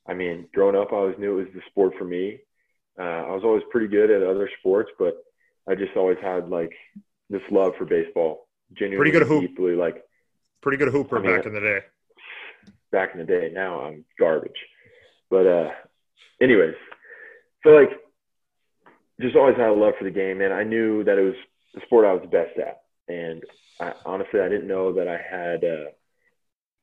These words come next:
Speaker 1: the ability to play professionally at the highest level until, like, I got into college. 'cause I was kind of a late bloomer,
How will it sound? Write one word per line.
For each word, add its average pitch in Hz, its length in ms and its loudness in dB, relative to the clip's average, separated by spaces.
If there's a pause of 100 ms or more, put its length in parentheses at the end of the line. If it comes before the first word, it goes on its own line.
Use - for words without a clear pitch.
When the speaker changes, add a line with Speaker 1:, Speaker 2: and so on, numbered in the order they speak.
Speaker 1:
the 107 100 4
ability 104 300 6
to 98 60 6
play 98 180 2
professionally 92 800 0
at 85 80 -4
the 87 80 -10
highest 87 300 -4
level 85 320 2
until, 85 540 -4 (100)
like, 82 240 -8 (160)
I 90 80 -4
got 92 160 -2
into 82 100 -14
college. - 380 -4 (720)
'cause 95 140 0
I 98 100 6
was 107 160 4
kind 143 140 0
of 101 60 2
a 101 40 2
late 101 240 6
bloomer, 98 420 -2